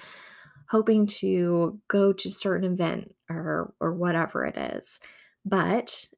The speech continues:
y-, you'll challenge yourself. If you don't do X, Y, Z, that is no longer on the table,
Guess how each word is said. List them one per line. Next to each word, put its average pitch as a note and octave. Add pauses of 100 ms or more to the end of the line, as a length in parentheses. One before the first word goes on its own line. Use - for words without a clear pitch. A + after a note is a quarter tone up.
(120)
y-, F3+
you'll F3
challenge G#3
yourself. - (100)
If F3+
you F#3+
don't F#3 (180)
do F3+
X, F3+
Y, E3+
Z, E3+ (680)
that F3+
is F3+
no F3
longer E3+
on D#3+
the -
table, -